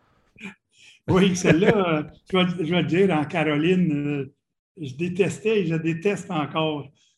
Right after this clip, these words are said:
Euh, c'est une patinoire où aussi on,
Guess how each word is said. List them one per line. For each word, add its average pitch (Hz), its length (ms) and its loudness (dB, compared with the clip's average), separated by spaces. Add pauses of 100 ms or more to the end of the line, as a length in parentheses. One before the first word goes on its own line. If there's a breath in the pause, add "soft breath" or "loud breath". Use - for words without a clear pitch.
(160)
Euh, 147 600 -4 (280)
c'est - 320 -12
une 165 160 -6
patinoire 156 640 -4
où 147 220 -4
aussi 160 420 -6
on, 143 180 -6